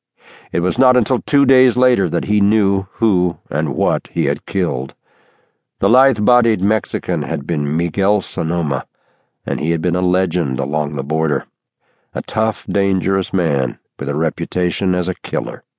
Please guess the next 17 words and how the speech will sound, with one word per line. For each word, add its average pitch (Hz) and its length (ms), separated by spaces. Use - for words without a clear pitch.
Two 120 180
nights 107 380
later, 82 400
a 80 60
band 104 340
of 98 80
outlaws 104 560
from 95 160
over 98 180
the 95 80
border 90 480
rode 95 480
down 98 260
upon 95 320
Gary's 95 440
little 90 240
spread 78 500